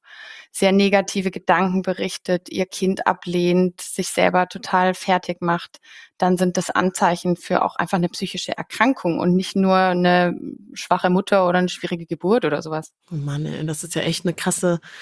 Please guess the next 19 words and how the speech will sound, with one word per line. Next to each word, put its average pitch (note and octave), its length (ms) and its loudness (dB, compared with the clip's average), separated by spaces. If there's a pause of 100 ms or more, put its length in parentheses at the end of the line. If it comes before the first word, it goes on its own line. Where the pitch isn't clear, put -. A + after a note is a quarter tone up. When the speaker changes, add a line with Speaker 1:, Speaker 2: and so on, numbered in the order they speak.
(300)
Speaker 2:
Herausforderung F3 840 4
für - 140 -8
die E3 220 2
betroffenen E3+ 600 -2
Frauen. F3+ 340 2
Also D#3+ 140 4
zusätzlich G3+ 580 2
zu E3+ 120 2
den D#3+ 120 6
ohnehin F3 560 4
extremen F#3 560 2
körperlichen D3 580 0
Belastungen D3 480 0
und D3 140 -6
Schmerzen E3 720 0
rund D#3+ 220 2
um D#3 100 4
die D3 120 2
Geburt, E3+ 460 2